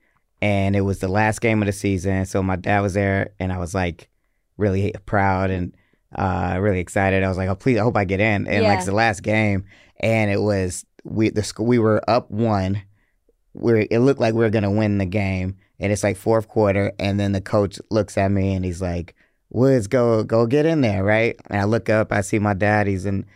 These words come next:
Speaker 1: he's, like, so excited. He's, like, right there
Speaker 2: Aw.
Speaker 1: behind me. And then so I go in the, in the defense. I'm guarding the receiver, and of course the quarterback throws the ball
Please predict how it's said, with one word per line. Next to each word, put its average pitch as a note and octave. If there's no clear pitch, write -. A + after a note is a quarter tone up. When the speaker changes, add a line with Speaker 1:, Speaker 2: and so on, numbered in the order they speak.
Speaker 1:
he's, G2
like, F#2+
so G#2+
excited. G2+
He's, G#2+
like, G2
right A2+
there G#2+
Speaker 2:
Aw. F2+
Speaker 1:
behind G#2+
me. F2+
And G2+
then G2+
so G#2
I F#2+
go A2
in G#2+
the, G#2
in G#2
the G2+
defense. G2
I'm F#2
guarding A2
the A2
receiver, G2
and G2
of F#2+
course A2
the A#2
quarterback G#2
throws A2
the G#2+
ball F#2+